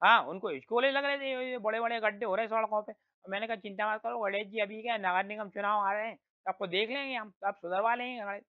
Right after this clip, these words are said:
वो मैं बता रही हूँ, असली लोकतंत्र कांग्रेस में गुटबाजी खुल के चलती है, बता रहा हूँ, इससे लोकतंत्र मजबूत होता है। उमंग सिंघा जो मंत्री है, उन्होंने बोला है कि दिग्विजय सिंह पर्दे के पीछे से सरकार चला रहे हैं। वो चिट्ठियाँ लिख रहे हैं। <laughs> मैं बता दूँ, चिट्ठियाँ लिखने का ज़माना है कि आप,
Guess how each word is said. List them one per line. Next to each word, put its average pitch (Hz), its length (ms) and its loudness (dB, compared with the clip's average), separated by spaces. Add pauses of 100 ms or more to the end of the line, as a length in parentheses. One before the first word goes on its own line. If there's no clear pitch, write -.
(340)
वो 220 80 2
मैं 262 160 4
बता 196 260 8
रही 262 140 6
हूँ, 320 300 2 (220)
असली 208 260 2
लोकतंत्र 247 500 4
कांग्रेस 277 500 2
में 370 180 -6
गुटबाजी 233 420 4
खुल 185 220 -2
के 269 120 -4
चलती 285 380 -10
है, 247 60 -6
बता 185 140 -6
रहा 190 100 -2
हूँ, 202 80 -6
इससे 214 300 -6
लोकतंत्र 214 720 -2
मजबूत 202 420 0
होता 269 220 4
है। 285 140 2 (420)
उमंग 214 280 2
सिंघा 220 360 0
जो 233 140 -4
मंत्री 185 400 -4
है, 254 60 -4
उन्होंने 220 340 -2
बोला 180 260 2
है 269 240 2
कि - 340 -14
दिग्विजय 190 420 -2
सिंह 214 240 -8
पर्दे 220 260 4
के 220 100 -10
पीछे 208 320 -4
से 190 140 -8
सरकार 226 380 4
चला 269 300 4
रहे 254 100 -2
हैं। 240 100 -12 (420)
वो 175 60 -4
चिट्ठियाँ 214 420 -2
लिख 226 140 0
रहे 226 140 2
हैं। 240 160 -4
<laughs> 185 180 -6
मैं 226 160 2
बता 214 200 -2
दूँ, 233 80 -8
चिट्ठियाँ 196 380 -10
लिखने 202 240 -6
का 214 100 -2
ज़माना 190 380 -2
है 302 140 -4
कि 339 120 -6
आप, 302 140 -6